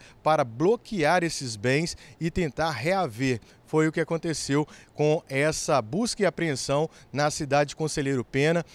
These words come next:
onde alguns documentos foram recolhidos e entregues na sede da, da empresa, que fica em Rio Casca.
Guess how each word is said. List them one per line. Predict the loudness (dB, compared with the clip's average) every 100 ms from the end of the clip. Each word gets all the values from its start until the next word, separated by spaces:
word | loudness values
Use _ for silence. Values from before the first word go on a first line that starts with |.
| -16 -6
onde | 0 0
alguns | 0 -2
documentos | -4 -4 -4 -4 -4
foram | -6 -4
recolhidos | -6 -2 -2 2 0 -2 -12 -20 -20 -10
e | -2 -2 -2 -6
entregues | -8 -4 -2 0 0 -4 -4
na | -4 -4
sede | 0 0 0 0
da, | 2 2 2 -2 -10 -8
da | -8
empresa, | 0 2 2 2 -8 -18
que | -10 -6
fica | -4 0 0 -2 -8 -20 -4
em | -2 0
Rio | 0 -2
Casca. | -2 2 2 2 -4